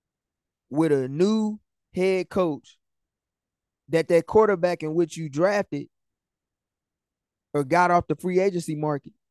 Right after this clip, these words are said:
never came in with. Everything is being done ass backwards.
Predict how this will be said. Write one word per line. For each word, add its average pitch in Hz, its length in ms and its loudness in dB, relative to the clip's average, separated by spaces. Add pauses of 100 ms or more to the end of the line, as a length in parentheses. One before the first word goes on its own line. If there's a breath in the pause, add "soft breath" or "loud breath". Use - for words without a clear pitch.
(480)
never 175 340 2
came 180 400 -2
in 196 260 -2
with. 127 260 -6 (1300)
Everything 214 540 2
is 196 120 -2
being 190 320 -2
done 185 440 -2 (540)
ass 170 320 -2
backwards. - 580 -6